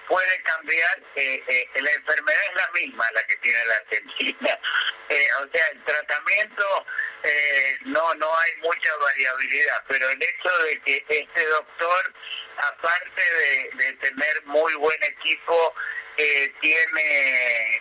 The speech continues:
eh, vende bien, eh, creo que es muy importante. Perdón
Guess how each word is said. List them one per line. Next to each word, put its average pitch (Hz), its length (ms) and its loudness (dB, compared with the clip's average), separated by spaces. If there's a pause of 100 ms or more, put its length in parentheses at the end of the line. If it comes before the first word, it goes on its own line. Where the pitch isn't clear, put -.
eh, 240 260 2 (1400)
vende 180 400 0 (120)
bien, 202 520 0 (320)
eh, 139 320 0
creo 151 300 0
que - 80 2
es - 80 -6
muy 135 200 2
importante. 120 580 0
Perdón 156 280 0